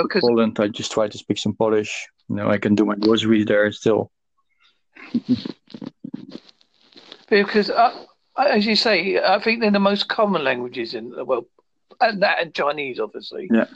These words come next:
Speaker 2: But if you went to most countries, you spoke French.
Speaker 1: Uh,
Speaker 2: Or
Speaker 1: I try to, but nowadays with phones, you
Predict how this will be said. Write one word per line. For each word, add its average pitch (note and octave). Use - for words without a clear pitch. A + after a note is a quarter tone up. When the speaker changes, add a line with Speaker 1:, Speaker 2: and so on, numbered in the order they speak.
Speaker 2:
But -
if G#3
you B3
went G3+
to F#3+
most F#3+
countries, E3+
you D#3+
spoke E3+
French. -
Speaker 1:
Uh, B2
Speaker 2:
Or C3+
Speaker 1:
I B2
try C#3
to, D#3
but B2+
nowadays D#3
with C#3+
phones, C3+
you B2